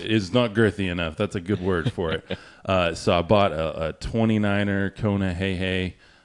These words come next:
Speaker 1: uh, with full suspension on it and, uh, big old meaty tires and disc brakes, and it's, it's pretty sick. So
Speaker 2: The vernacular of people who, like, do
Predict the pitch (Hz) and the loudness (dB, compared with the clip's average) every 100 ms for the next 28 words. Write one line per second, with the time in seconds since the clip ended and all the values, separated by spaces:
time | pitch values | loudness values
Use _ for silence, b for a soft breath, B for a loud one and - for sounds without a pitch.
0 | b 87 80 76 78 82 - 104 90 95 | b -6 -4 -4 -4 -6 -4 -4 -2 -4
1 | - 98 90 95 90 87 87 87 - - | -2 -2 0 -2 -2 -2 -2 -4 -6 -10
2 | 82 80 78 76 73 69 80 82 95 92 | -10 -10 -10 -10 -10 -12 -10 -4 -2 -2
3 | 87 92 90 87 82 76 92 85 85 82 | -4 -4 -4 -4 -6 -8 -6 -4 -4 -4
4 | 82 78 85 78 73 73 78 113 107 - | -8 -10 -12 -12 -12 -14 -4 -2 -2 -2
5 | - 95 90 87 85 - 98 82 80 82 | -4 -2 -2 -6 -10 -12 -8 -8 -8 -8
6 | 107 113 - - 101 - 107 85 - 76 | -2 -2 -4 -8 -6 -4 -4 -4 -6 -8
7 | - - - 76 78 - 95 92 98 113 | -10 -14 -10 -10 -10 -10 -4 0 2 0
8 | 95 92 82 85 80 80 76 _ 92 85 | -2 -6 -4 -6 -4 -8 -8 _ -6 -6
9 | 78 80 80 85 85 73 | -6 -8 -6 -6 -6 -8